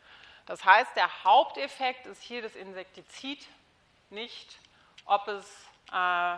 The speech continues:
genetisch modifiziert ist oder nicht. Ist auch nicht so wahnsinnig überraschend. Ähm, aber das ist zumindest mal ein Versuch, die Effekte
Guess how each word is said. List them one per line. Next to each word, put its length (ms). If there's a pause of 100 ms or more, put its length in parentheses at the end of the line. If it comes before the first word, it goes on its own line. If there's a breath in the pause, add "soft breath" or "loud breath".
(260)
genetisch 380
modifiziert 600
ist 100
oder 200
nicht. 300 (1400)
Ist 80
auch 80
nicht 180
so 80
wahnsinnig 400
überraschend. 560 (1800 soft breath)
Ähm, 360 (160)
aber 180
das 160
ist 140
zumindest 500
mal 120
ein 60
Versuch, 520
die 160
Effekte 720